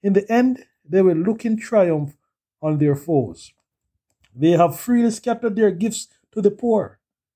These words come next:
Their righteousness endures forever. Their horn will be lifted high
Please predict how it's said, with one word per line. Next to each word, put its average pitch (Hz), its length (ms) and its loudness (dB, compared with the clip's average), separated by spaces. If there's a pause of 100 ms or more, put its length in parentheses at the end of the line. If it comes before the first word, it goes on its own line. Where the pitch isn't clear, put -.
(340)
Their 170 200 4
righteousness 190 720 0
endures 165 580 -2
forever. 143 560 -2 (680)
Their 156 180 4
horn 156 600 0 (120)
will 151 140 -4
be 147 160 2
lifted 147 580 -4 (300)
high 131 440 -2